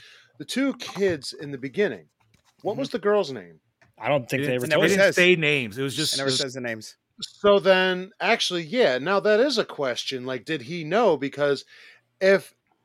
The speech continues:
Speaker 1: if he didn't, well, then he's assuming that his cousin Peter is, is dead.
Speaker 2: Mm-hmm.
Speaker 1: So then what, what, I wonder what the name of that other
Speaker 2: Maybe the
Speaker 1: Right.
Speaker 2: sister's
Speaker 1: child
Speaker 2: name
Speaker 1: was.
Speaker 2: was Angela.
Speaker 3: That could, that's what I'm
Speaker 1: Maybe.
Speaker 3: thinking. It almost
Speaker 1: But
Speaker 3: had to
Speaker 1: then,
Speaker 3: have been.
Speaker 1: so then why
Speaker 2: 'Cause
Speaker 1: would
Speaker 2: they
Speaker 1: she
Speaker 2: were twins. Weren't they supposed to be twins?
Speaker 4: He,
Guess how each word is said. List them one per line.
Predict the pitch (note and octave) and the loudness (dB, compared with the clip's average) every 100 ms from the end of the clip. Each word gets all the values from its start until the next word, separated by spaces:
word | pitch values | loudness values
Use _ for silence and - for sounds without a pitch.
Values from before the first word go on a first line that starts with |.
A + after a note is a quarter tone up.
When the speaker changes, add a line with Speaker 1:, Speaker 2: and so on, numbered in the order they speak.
| _ | _
Speaker 1:
if | E3+ D#3+ | 0 0
he | D#3 | -4
didn't, | C3 A3+ E4+ G3+ B2+ C3 _ _ _ _ _ _ _ _ _ _ | 2 6 8 6 -2 -8 _ _ _ _ _ _ _ _ _ _
well, | D#3 | -6
then | D#3 D3+ | 0 0
he's | C#3 A#3 | 0 -2
assuming | F#3+ - F#3 E3 D#3 | -2 -2 -2 -4 -2
that | D3+ | -2
his | C#3+ C3+ | -2 -6
cousin | D3+ C3 A#2+ | -6 -6 -8
Peter | - B3+ C#4+ D#3 C3+ | -4 -2 2 4 4
is, | C3 A2+ | 2 -2
is | - B2+ | -10 -12
dead. | - A3 C#3+ A2+ - _ _ _ A#2+ | -2 2 2 0 -6 _ _ _ -18
Speaker 2:
Mm-hmm. | A2+ B2+ C#3 _ | -14 -14 -16 _
Speaker 1:
So | - - F3 | -14 -4 -2
then | E3 D#3+ D#3 | 0 -2 -2
what, | D3+ G#3 D#3+ | 0 0 0
what, | F3 A3 C#3+ | 0 2 2
I | D3+ | 0
wonder | C3+ E3+ G3+ | -2 -2 0
what | F#3 C#3+ C#3 | 2 2 0
the | D3 | -4
name | C#3 C#3+ D3+ | -6 -6 -6
of | C#3+ B2 | -8 -4
that | C3+ C3+ C#3+ | -4 -4 -6
other | B2+ C#3 C3+ C3+ | -6 -4 -2 0
Speaker 2:
Maybe | F#3 G#3 | 2 2
the | A3 | 2
Speaker 1:
Right. | G#3 B3 | 6 6
Speaker 2:
sister's | E3 D3+ | 6 4
Speaker 1:
child | C#3+ | 4
Speaker 2:
name | G3 G3 | 2 2
Speaker 1:
was. | G3+ C4+ | 4 4
Speaker 2:
was | E3 | 2
Angela. | D3 C#3+ B2 A#2+ F#2 C3 | -2 -2 -4 -10 -8 -6
Speaker 3:
That | A#2 | 0
could, | D3 D3+ | 0 2
that's | C#3 F3+ | 4 4
what | C4 | 4
I'm | G3+ | 2
Speaker 1:
Maybe. | D3 | 0
Speaker 3:
thinking. | B2 A2+ | -6 -2
It | |
almost | C#3 C#3+ C3+ | -2 0 0
Speaker 1:
But | C#3+ | 2
Speaker 3:
had | E3+ | 6
to | G3+ | 6
Speaker 1:
then, | G#3 | 6
Speaker 3:
have | |
been. | G3+ G2+ G2+ | 2 -6 -10
Speaker 1:
so | - G3 | -6 -2
then | F3+ E3+ | 0 2
why | F3 | 4
Speaker 2:
'Cause | G3+ | 4
Speaker 1:
would | D3+ | 4
Speaker 2:
they | |
Speaker 1:
she | A3 | 4
Speaker 2:
were | G3+ | 4
twins. | - G#3+ A#3+ C#3 | 2 -2 0 -2
Weren't | C#3 E3+ | -6 -4
they | F#3 | -4
supposed | - E3+ E3+ | -6 -8 -8
to | |
be | E3+ D#3+ | -8 -8
twins? | E3 E3 G3 | -6 -4 -2
Speaker 4:
He, | F3+ | -2